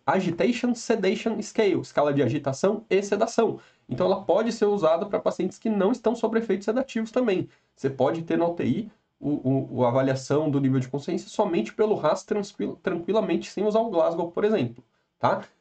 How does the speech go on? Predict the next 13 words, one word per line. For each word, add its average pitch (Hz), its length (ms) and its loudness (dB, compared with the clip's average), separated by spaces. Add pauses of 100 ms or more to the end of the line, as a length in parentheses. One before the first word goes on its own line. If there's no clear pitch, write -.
Então, 165 260 0
a 220 160 2
gente 233 220 0
vai 156 120 0
considerar 131 300 0
certo 170 500 -2
porque 131 220 -4
a 170 60 2
gente 185 280 -4
sabe 165 460 -2
que - 160 -10
numa 190 460 0 (120)
prova 196 640 2